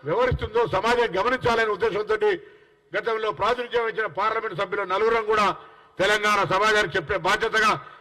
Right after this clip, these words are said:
కాంగ్రెస్ పార్టీ నుంచి విలేకరుల సమావేశం ఏర్పాటు చేస్తున్నాం. మా సమిష్టి ప్రెస్ కాన్ఫరెన్స్ ద్వారా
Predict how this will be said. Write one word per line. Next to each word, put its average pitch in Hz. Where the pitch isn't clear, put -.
కాంగ్రెస్ 214
పార్టీ 190
నుంచి 180
విలేకరుల 180
సమావేశం 170
ఏర్పాటు 165
చేస్తున్నాం. 143
మా 196
సమిష్టి 294
ప్రెస్ 254
కాన్ఫరెన్స్ 285
ద్వారా 277